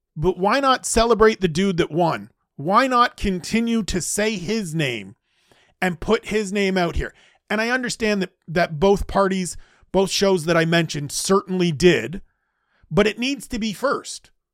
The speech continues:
It needs to be Rinat Fakhretdinov beat Kevin Lee.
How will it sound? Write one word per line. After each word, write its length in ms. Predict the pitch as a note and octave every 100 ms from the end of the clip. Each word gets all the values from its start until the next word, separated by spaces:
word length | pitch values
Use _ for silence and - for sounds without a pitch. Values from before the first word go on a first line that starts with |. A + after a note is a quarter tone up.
| _
It 200 | - A#3
needs 420 | G#3+ A#3+ C4 G3+ -
to 140 | A3+
be 540 | F3 A#3+ G#3+ D#3+ D3+ - _ _ _ _ _ _ -
Rinat 420 | E3+ F#3+ C4 -
Fakhretdinov 920 | A3 G#3 F#3+ E3+ A3+ G3+ D#3+ D3 C3+ _ _ _ C3 B2+
beat 360 | C#3 A#3+ - - -
Kevin 340 | F#3+ D#3+ D#3+
Lee. 320 | F3 C#3+ G#2